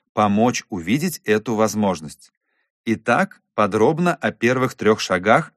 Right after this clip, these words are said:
остальные вы уже знаете. Шаг первый. Фраза изобилия. Имя. Давайте поступим следующим образом.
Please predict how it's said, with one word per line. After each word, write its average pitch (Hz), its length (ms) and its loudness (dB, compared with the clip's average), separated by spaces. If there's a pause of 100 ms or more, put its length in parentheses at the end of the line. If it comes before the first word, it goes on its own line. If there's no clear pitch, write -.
(120)
остальные 104 680 -2
вы 113 120 0
уже 107 240 0
знаете. 90 600 -6 (880)
Шаг 151 420 -4
первый. 92 480 -2 (240)
Фраза 107 600 -2
изобилия. 95 680 -4 (920)
Имя. 104 360 -2 (460)
Давайте 113 420 -2
поступим 143 480 -2
следующим 127 680 0
образом. 85 520 -6